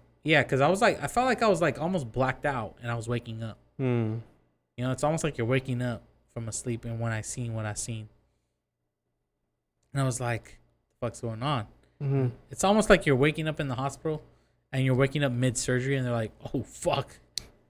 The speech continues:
Speaker 2: Put
Speaker 1: Put
Speaker 2: this
Speaker 1: this man in
Speaker 2: motherfucker
Speaker 1: bed."
Speaker 2: here.
Speaker 1: Yeah.
Speaker 2: <laughs>
Speaker 1: <laughs> "Oh, fuck."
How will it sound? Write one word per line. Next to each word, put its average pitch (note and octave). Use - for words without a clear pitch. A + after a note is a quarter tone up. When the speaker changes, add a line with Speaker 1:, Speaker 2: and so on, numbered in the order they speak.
Speaker 2:
Put D3+
Speaker 1:
Put A3
Speaker 2:
this -
Speaker 1:
this G3
man G3+
in F3+
Speaker 2:
motherfucker -
Speaker 1:
bed." E3
Speaker 2:
here. -
Speaker 1:
Yeah. F#3+
Speaker 2:
<laughs> -
Speaker 1:
<laughs> -
"Oh, G3
fuck." -